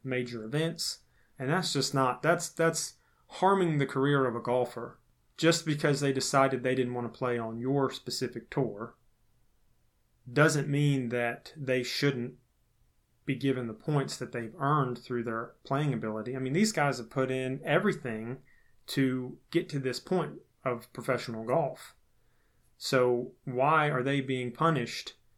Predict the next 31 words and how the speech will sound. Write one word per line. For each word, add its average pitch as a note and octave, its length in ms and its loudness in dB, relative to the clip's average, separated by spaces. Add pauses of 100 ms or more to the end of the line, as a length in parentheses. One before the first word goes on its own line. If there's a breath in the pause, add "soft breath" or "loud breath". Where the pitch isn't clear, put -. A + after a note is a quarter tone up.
(320)
just C3+ 280 0
because B2 240 -2
they B2 100 -2
didn't A#2+ 200 -4
want A#2 140 -6
to A2 60 -14
play A#2+ 160 0
on A2+ 280 -6
one A#2+ 180 -4
specific - 500 -8
tour? C#3 240 0
Just C3+ 200 -2
because C#3+ 340 0
they C#3+ 180 2
decided C#3 460 4
to C3 80 -4
take B2+ 280 -6
their A#2 140 -2
talent D#3 520 -4
and A#2+ 120 -8
their C3 140 -2
ability, C3+ 640 0 (840)
go B2+ 140 0
to C#3 100 4
a D3 40 4
different E3 280 0
tour, C3+ 520 0
yes, G#3 320 0
make C#3+ 260 2
more C3 200 0
money. A#2 360 -4